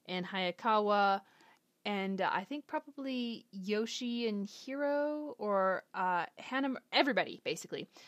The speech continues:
They're all having a discussion about what the heck is with this new tree part that's grown up out of nowhere, out of the middle of the ocean. And they're saying, "It doesn't appear in our texts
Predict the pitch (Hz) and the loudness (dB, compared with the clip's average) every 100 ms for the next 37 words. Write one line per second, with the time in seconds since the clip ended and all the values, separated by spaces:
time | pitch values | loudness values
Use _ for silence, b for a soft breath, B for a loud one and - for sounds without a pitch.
0 | B 202 233 262 285 294 294 - 214 202 | B 6 8 8 4 2 0 2 2 2
1 | 214 185 165 185 185 185 - 202 185 180 | 0 0 0 -2 -2 -2 -2 -2 -2 -2
2 | - 190 185 185 - 185 - 190 196 202 | -6 -4 -2 -4 -4 -6 -4 -2 2 2
3 | 202 196 190 170 _ _ - 269 277 311 | 2 0 -2 -6 _ _ -8 -4 0 4
4 | 302 339 - - 247 - - b b b | 4 2 -8 -4 -4 -6 -12 b b b
5 | 190 190 202 208 214 226 202 185 185 175 | -10 2 4 6 2 2 2 2 0 -4
6 | 185 208 247 262 b b b 185 190 196 | -2 0 0 -2 b b b -6 -4 -2
7 | 196 185 175 180 247 247 b b b 185 | -2 0 0 -2 -6 -8 b b b -6
8 | 180 - 175 165 170 _ - 170 233 285 | -4 -4 -4 -4 -10 _ -16 -2 0 0
9 | 262 294 285 294 269 240 214 - - - | 0 2 2 4 0 0 -2 -4 -14 -10
10 | - | -12